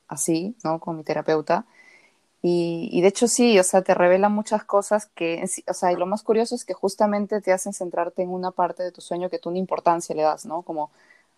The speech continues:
no sé, y por ahí había una silla que apareció un segundo, ya, justo eso trabajas en el sueño, ¿no?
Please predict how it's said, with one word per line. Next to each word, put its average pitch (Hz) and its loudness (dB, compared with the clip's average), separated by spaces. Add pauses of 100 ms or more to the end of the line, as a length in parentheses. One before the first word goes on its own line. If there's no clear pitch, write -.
(140)
no 208 6
sé, 220 6
y 185 2
por 180 2
ahí 208 4
había 208 4
una 202 -6
silla 180 -2
que 160 2
apareció 180 -6
un 185 -4
segundo, 185 -2
ya, - -6
justo 202 -2
eso 190 0
trabajas 160 0
en 156 -12
el 160 -14
sueño, - -8
¿no? - -10